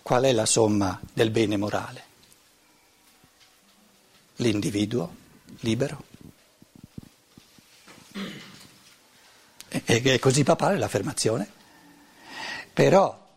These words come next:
ai libertinisti dobbiamo dire che, eh, il libertinista è colui che non ha capito che questa, questa libertà dell'individuo ha delle condizioni necessarie, che sono quelle che noi chiamiamo la legge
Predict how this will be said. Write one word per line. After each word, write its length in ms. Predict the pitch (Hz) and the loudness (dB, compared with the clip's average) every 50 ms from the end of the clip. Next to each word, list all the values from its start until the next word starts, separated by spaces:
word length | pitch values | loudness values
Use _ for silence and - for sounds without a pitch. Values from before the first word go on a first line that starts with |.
| _ _ _ | _ _ _
ai 200 | - 139 143 143 | -2 0 0 0
libertinisti 960 | 147 156 156 139 165 160 156 - 185 180 180 185 160 - - - - 247 277 233 | 2 2 4 4 4 2 2 2 2 4 4 6 4 4 2 2 4 6 6 8
dobbiamo 380 | 165 143 135 135 123 120 113 | 8 6 6 4 4 4 2
dire 560 | 107 131 131 139 135 202 285 302 - - - - | 2 4 4 6 6 6 6 4 0 -8 -12 -4
che, 220 | - - 113 - - | 0 0 0 0 0
eh, 100 | - 123 | 0 0
il 300 | 123 117 127 127 123 127 | 2 2 2 4 4 6
libertinista 560 | 139 147 165 175 175 202 202 190 147 - - | 6 8 6 6 4 4 2 2 2 0 -2
è 40 | 117 | 0
colui 240 | - 147 139 170 170 | 2 4 6 6 6
che 100 | - 139 | 6 4
non 120 | 120 117 117 | 2 2 2
ha 60 | 127 | 0
capito 640 | - - - 175 147 113 - 147 190 285 285 - - - - - - - | 0 0 2 2 2 4 6 4 4 4 2 -6 -10 -14 -14 -14 -10 -2
che 280 | - - 220 165 110 - - - - - - - | 2 2 2 2 2 -4 -14 -18 -18 -18 -18 -6
questa, 460 | - - 165 156 - - - 147 131 | 0 0 2 2 2 2 2 0 2
questa 280 | - 160 151 - - 156 | 2 2 0 2 2 0
libertà 440 | 151 175 175 156 170 170 - 226 208 | 2 4 4 4 4 4 4 2 2
dell'individuo 920 | 175 156 139 143 143 135 131 143 131 147 147 139 123 139 175 247 302 - - | 4 4 2 2 2 4 4 4 6 6 6 6 6 6 6 6 6 4 2
ha 140 | - 180 185 | 2 0 2
delle 240 | 147 151 156 151 - | 0 -2 -4 -4 -4
condizioni 520 | - 156 151 139 135 - - 240 277 147 | -4 -4 -4 -4 -4 -2 0 0 2 0
necessarie, 720 | 117 101 - 107 95 - - 151 135 101 92 95 - - - - | 0 -2 -4 -2 0 2 4 4 2 2 -4 -8 -12 -14 -12 -6
che 80 | - | -2
sono 220 | - - 123 143 - | -2 0 0 0 -2
quelle 240 | - 160 180 262 | -2 -2 -2 -2
che 100 | - - | -2 -2
noi 140 | 117 127 190 | -2 -2 0
chiamiamo 280 | - 147 113 110 185 233 | 0 0 0 0 0 0
la 120 | 175 113 | -2 0
legge 440 | 98 110 131 147 151 170 214 247 | 2 2 2 2 2 0 -2 -4